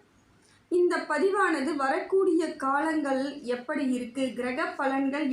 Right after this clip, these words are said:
எப்படிப்பட்ட பலன்களை கொடுக்குது அப்படின்னுட்டு முழுமையான விளக்கத்துடன் இப்ப நம்ம இதை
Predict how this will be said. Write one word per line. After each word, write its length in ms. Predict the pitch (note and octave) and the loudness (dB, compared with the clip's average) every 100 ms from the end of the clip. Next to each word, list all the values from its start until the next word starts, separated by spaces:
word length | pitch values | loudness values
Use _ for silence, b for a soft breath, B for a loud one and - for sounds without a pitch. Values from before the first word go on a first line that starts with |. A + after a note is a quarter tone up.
| B3 | -2
எப்படிப்பட்ட 520 | - D#4+ - C4+ B3+ A#3+ | -2 -4 -2 -6 -6 -6
பலன்களை 500 | A#3 B3+ D4 C4+ B3+ B3 | -4 0 0 2 0 0
கொடுக்குது 440 | A#3 A#3 A#3 A3+ B3+ G3+ | -4 -4 -4 0 0 -2
அப்படின்னுட்டு 560 | G#3+ G#3+ G3+ F#3+ A3 F#4 G4 - b b b b C#4 | -4 -4 -4 -4 -4 -4 -6 -18 b b b b 2
முழுமையான 760 | G4 A4 G#4+ G4+ D#4 C4+ C#4+ F#4 C4+ | 4 4 4 2 2 2 2 2 0
விளக்கத்துடன் 760 | C#4+ D#4 E4+ D#4 - A#3 B3 D#4+ | 0 -2 -2 -4 -4 -2 0 0
இப்ப 220 | - B3+ C4+ | 0 -2 -2
நம்ம 200 | G#3+ A3 | -2 -4
இதை 120 | B3+ | -4